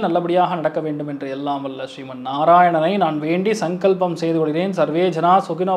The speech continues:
பவந்து, சமஸ்த சன்மங்களானி பவந்தோனு குண்வந்து ததாஸ்து. நன்றி,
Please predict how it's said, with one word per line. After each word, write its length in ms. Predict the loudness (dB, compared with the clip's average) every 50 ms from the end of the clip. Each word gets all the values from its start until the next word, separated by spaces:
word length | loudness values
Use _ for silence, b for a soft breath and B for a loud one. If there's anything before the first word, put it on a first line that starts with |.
| 0
பவந்து, 320 | 0 -2 -2 -2 -4 -4 -4
சமஸ்த 300 | -2 -4 -4 -2 -4 0 0
சன்மங்களானி 600 | 0 0 -2 -4 -2 0 2 2 4 2 2 -2 -4 -8
பவந்தோனு 480 | -8 -8 -6 -2 0 2 2 2 0 -2
குண்வந்து 380 | -2 -4 -4 -4 -6 -6 -8 -8 -8
ததாஸ்து. 420 | -4 -2 -2 -2 -2 -4 -8 -8
நன்றி, 260 | -8 -8 -8 -10 -14